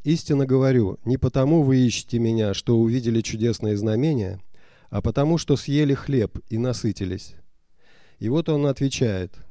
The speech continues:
э, объясняет им: «Трудитесь не ради пищи земной, которая портится, а ради пищи, которая никогда не портится и приносит вам жизнь вечную.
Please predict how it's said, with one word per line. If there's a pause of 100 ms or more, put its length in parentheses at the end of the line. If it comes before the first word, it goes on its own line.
(480)
э,
объясняет
им: (560)
«Трудитесь
не
ради
пищи
земной, (220)
которая
портится, (360)
а
ради
пищи,
которая
никогда
не
портится
и
приносит
вам
жизнь
вечную.